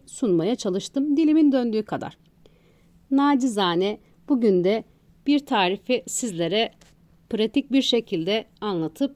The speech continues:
sunmak istedim. Umarım sıkılmadan izlemiş, tarifi de beğenmişsinizdir. Şimdiden hazırlayacak olanlara afiyet olsun. Kanalıma abone olmayı ve beğeni yapmayı unutmayın lütfen. Başka bir tarifte görüşmek üzere.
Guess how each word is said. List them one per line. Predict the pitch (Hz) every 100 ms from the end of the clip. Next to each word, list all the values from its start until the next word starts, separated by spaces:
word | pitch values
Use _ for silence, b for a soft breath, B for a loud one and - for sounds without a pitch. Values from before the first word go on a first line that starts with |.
| -
sunmak | - 180 180 214 247
istedim. | - 196 175 208 - -
Umarım | 208 180 160
sıkılmadan | 151 - - 208 160 151 151
izlemiş, | 226 196 151 240 -
tarifi | 196 143 143 - 160
de | 208 -
beğenmişsinizdir. | 175 156 156 170 143 127 156 - b b b -
Şimdiden | - 220 170 160 208 254
hazırlayacak | - 185 175 170 151 160 -
olanlara | 202 151 147 139 -
afiyet | 202 202 202 151 143 -
olsun. | 226 220 - 311 320 b b b b _ -
Kanalıma | - 269 233 175 202 -
abone | 175 165 180
olmayı | 240 202 147 139
ve | - 180
beğeni | 220 180 156
yapmayı | 190 202 156 139 -
unutmayın | 214 233 - 180 151 -
lütfen. | 190 - 175 185 - _ b _ -
Başka | 165 - 233
bir | 240
tarifte | 240 240 165 151 165 - 131 - _
görüşmek | 190 190 202 240 240 202
üzere. | 143 151 175 220